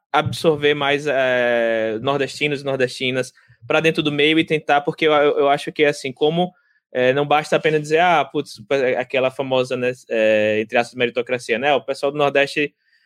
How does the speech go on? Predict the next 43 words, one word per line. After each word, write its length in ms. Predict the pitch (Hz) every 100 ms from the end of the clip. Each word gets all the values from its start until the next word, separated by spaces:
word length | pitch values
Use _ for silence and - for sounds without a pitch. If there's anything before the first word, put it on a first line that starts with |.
| -
a 60 | 127
gente 120 | 135
faz, 120 | 151
não, 60 | 160
a 40 |
gente 100 | -
faz 220 | 170 175
o 40 | 185
nosso, 560 | 170 151 139 - 117
mas 440 | 127 131 131 - -
só, 240 | 175 170 170
só 160 | 185
a 60 | 196
gente 160 | 196 202
fazer 240 | 175 165
o 60 | 143
nosso, 380 | 139 180 196
se 220 | 143 - 160
o, 80 |
o, 300 | 151 147 151
as 100 | 143
editoras 420 | 151 143 127 139 135
de 80 |
São 140 | - 131
Pa-, 240 | - 117
São 180 | - 127
Paulo, 300 | 131 127 120
Rio, 320 | 127 120 117 _ _ _ _ _
não 200 | 139 175
olharem 260 | 180 160 156
pra 160 | 147
gente 240 | 135 143 -
também, 220 | 131 190
a 20 |
gente 80 | 170
vai, 100 | 151
vai 120 | 147
continuar 340 | 151 170 175 175
fazendo 260 | 180 190
o 40 | 190
nosso 360 | 160 180 202
lá, 320 | 160 143 160
mas 480 | 196 185 180 185 -